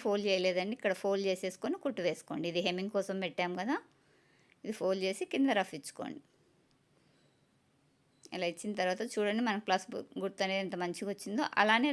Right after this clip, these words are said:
రెండో సైడ్ కూడా హ్యాండ్ అనేది ఇలా వేసుకున్న తర్వాత చూసుకోండి చంకల దగ్గర ఏమైనా ఎగుడు దిగుడు ఉందా అనేసి చెక్ చేసుకొని తర్వాత సైడ్ జాయిన్ చేసుకోవాలి. మనం ఫస్ట్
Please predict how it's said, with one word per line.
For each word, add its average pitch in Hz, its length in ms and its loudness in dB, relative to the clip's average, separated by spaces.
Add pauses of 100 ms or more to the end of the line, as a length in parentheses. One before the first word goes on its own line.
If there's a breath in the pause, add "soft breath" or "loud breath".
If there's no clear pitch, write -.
రెండో 196 200 4 (100)
సైడ్ 190 200 4 (100)
కూడా 240 140 2 (840 soft breath)
హ్యాండ్ 190 340 0
అనేది 175 360 0
ఇలా 247 140 2 (340)
వేసుకున్న 202 420 0
తర్వాత 208 240 4 (160)
చూసుకోండి 214 520 0
చంకల 180 300 2
దగ్గర 180 260 2
ఏమైనా 175 300 0
ఎగుడు 175 220 0
దిగుడు 170 260 0
ఉందా 156 200 0
అనేసి 147 320 -2 (840 soft breath)
చెక్ 180 180 0 (100)
చేసుకొని 196 440 0 (240)
తర్వాత 214 240 4 (120)
సైడ్ 185 280 6
జాయిన్ 170 260 2
చేసుకోవాలి. 170 440 -2
మనం 185 180 0
ఫస్ట్ 175 200 -2